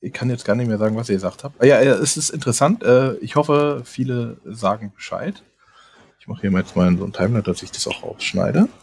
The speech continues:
Davor. Okay. Ähm, ich glaube, über Crowdfunding, ich dachte am Anfang, wir sprechen bestimmt Stunden und Jahre über Crowdfunding. Aber so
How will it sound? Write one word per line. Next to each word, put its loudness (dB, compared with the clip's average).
Davor. -2
Okay. 2
Ähm, 4
ich -12
glaube, 2
über 2
Crowdfunding, 0
ich -14
dachte 0
am 2
Anfang, 2
wir 0
sprechen -6
bestimmt 0
Stunden 0
und -2
Jahre 2
über 2
Crowdfunding. -4
Aber 4
so -12